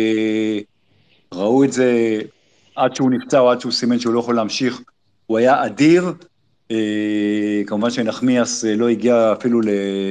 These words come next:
נחמיאס לא מתאים, אבל, אבל אני חושב שההגנה, וזה לא מקרה, אה,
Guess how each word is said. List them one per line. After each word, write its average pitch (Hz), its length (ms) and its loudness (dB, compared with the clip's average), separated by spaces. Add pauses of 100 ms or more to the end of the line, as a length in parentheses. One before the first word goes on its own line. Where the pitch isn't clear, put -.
(1600)
נחמיאס 151 400 0
לא 143 100 4
מתאים, 113 280 -2 (540)
אבל, 117 400 0
אבל 120 200 0
אני 117 140 0
חושב 131 180 -4
שההגנה, 131 580 2
וזה 117 200 -2
לא 131 100 2
מקרה, 135 400 0 (680)
אה, 104 60 -4